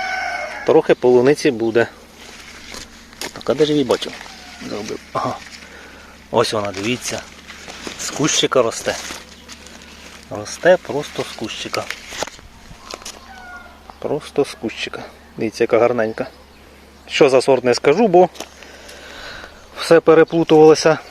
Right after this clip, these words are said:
багато разів. Такий от пластик. М? Гарно. Звісно, що без добрив не обійшлося, але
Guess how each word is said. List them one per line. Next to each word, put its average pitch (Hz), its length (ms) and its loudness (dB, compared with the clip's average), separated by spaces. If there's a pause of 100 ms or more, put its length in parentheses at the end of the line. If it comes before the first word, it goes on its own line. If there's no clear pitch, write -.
(420)
багато 135 440 2
разів. 131 340 2 (2500)
Такий - 260 -4
от - 80 -4
пластик. - 340 -4 (2250)
М? 185 160 2 (2250)
Гарно. 117 240 2 (1700)
Звісно, 156 360 2
що 165 160 4
без 147 180 4
добрив 139 440 4
не 139 100 2
обійшлося, 208 560 2 (920)
але 160 280 6